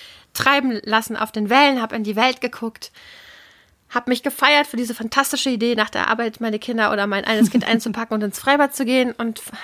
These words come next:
Speaker 1: war einfach glücklich. Und dann hab ich gedacht, ja, und dann trinke ich heute Abend ein eiskaltes Glas Weißwein.
Speaker 2: <laughs>
Speaker 1: Und dann hab ich gedacht,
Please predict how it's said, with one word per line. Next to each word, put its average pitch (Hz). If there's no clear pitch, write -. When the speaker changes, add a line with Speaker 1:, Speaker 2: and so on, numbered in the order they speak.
Speaker 1:
war 233
einfach 269
glücklich. 320
Und 240
dann 320
hab 285
ich -
gedacht, 233
ja, 440
und 254
dann 247
trinke 233
ich 220
heute 214
Abend 208
ein 208
eiskaltes 208
Glas 185
Weißwein. 339
Speaker 2:
<laughs> 247
Speaker 1:
Und 269
dann 277
hab 277
ich -
gedacht, 269